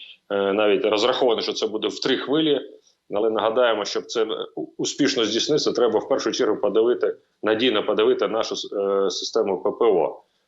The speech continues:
Е, поки що у них, слава Богу, нічого не получалось в повному обсязі, і наші, е,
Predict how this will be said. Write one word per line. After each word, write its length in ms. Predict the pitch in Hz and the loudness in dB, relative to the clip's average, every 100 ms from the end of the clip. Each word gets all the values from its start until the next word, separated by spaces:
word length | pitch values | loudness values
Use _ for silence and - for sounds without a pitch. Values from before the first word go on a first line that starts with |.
| _ | _
Е, 200 | 95 92 | -2 -2
поки 300 | - 143 143 | 0 0 0
що 220 | 135 120 110 | 0 2 2
у 40 | |
них, 200 | 107 - | 0 -4
слава 300 | - 117 110 | -2 2 2
Богу, 300 | 110 110 104 | 2 0 0
нічого 540 | - 110 113 110 120 | -4 -6 -4 -2 0
не 120 | 101 98 | 0 0
получалось 760 | 107 110 - 101 92 - - | -2 -2 0 0 0 -2 -8
в 20 | |
повному 400 | - 107 101 110 | -2 0 0 0
обсязі, 400 | 147 151 113 104 | -2 -2 -2 -2
і 540 | 110 127 110 101 90 - _ _ _ - | -2 -2 0 0 0 -6 _ _ _ -6
наші, 340 | 104 107 - | -2 0 2
е, 220 | 104 101 | 0 0